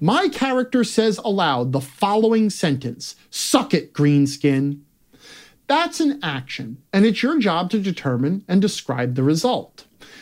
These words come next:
The orc makes a gesture that is essentially the equivalent of an upraised middle finger. That said, you can't let this shit get out of control. A little banter goes a long way,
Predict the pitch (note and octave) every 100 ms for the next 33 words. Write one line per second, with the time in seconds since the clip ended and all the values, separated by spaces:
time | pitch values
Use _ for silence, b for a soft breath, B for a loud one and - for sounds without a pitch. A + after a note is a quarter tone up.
0 | B - C#3 F3 A#3+ F3 F3 - G#3 B3+
1 | A3+ - - E3 D3+ C3+ D3 C#3 C#3 C#3
2 | - B3 - F3+ C#3+ C#3 C#3 F3+ B2 C#3
3 | F3 C#3 C#3+ D3 - C3 C3+ C#3+ B2+ B2+
4 | D3+ - C3 A#2 - _ _ _ _ _
5 | _ b b b b b b b A3 E4
6 | G4+ - - G3+ D3 D3 F#3+ - _ F3+
7 | A#3+ A#3+ D4 E4+ C#4+ C#4+ A#3 - G3 F3+
8 | - D#3+ C#3 C3+ - C3 C3 - - _
9 | _ _ E3+ F#3+ C#4 E4+ G3 G3 F#3+ F#3
10 | F#3+ F3+ F3+ _ - D3 D3 D#3+ D3 B2
11 | B2 B2 E3+ C3 C3+